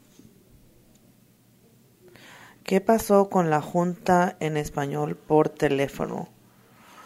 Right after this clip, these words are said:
Mm, por teléfono, yo no estoy muy segura, pero yo conozco a alguien en Arizona que dice que se levanta a las, creo que seis, cinco de la mañana para asistir a una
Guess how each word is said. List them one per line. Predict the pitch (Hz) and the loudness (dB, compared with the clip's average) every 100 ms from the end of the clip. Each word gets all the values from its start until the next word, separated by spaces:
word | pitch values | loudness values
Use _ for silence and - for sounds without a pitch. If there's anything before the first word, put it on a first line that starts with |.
| - - - _ _ _ _ - _ _ | -20 -20 -20 _ _ _ _ -20 _ _
Mm, | 175 170 | -6 -6
por | 170 190 | 0 0
teléfono, | 185 185 214 254 277 - | 2 2 2 0 -6 -6
yo | 185 208 | -2 0
no | 240 | 0
estoy | 262 262 | -2 -4
muy | 247 240 | -2 0
segura, | 233 196 208 214 - | 0 2 2 0 2
pero | 190 175 156 143 156 - - - _ _ _ | 2 6 6 4 -2 -14 -20 -20 _ _ _
yo | 165 160 170 185 185 | -10 2 6 6 4
conozco | 196 196 196 190 | 2 0 2 4
a | 185 | 4
alguien | 180 190 190 - | 4 0 0 0
en | 165 - | -2 0
Arizona | 175 165 180 180 208 | -2 -4 -4 -4 -6
que | - 156 | -4 -2
dice | 151 160 165 | -2 -6 -6
que | 165 | -6
se | 147 | -4
levanta | 131 131 139 160 | -4 -4 -4 -4
a | |
las, | 151 135 - - - - _ _ - - | -4 -6 -12 -16 -20 -20 _ _ -20 -12
creo | 151 156 | -8 -6
que | 170 | -8
seis, | - 147 147 160 | -6 -4 -4 -6
cinco | - 151 151 160 | -12 -12 -4 -2
de | |
la | 147 | -2
mañana | 147 139 139 202 - - - - _ - | -4 -8 -6 -8 -8 -20 -20 -20 _ -2
para | 147 143 135 | 0 0 -2
asistir | - 139 143 - 143 151 | -6 -10 -10 -6 -2 -2
a | |
una | 156 151 147 139 | -2 -4 -4 -6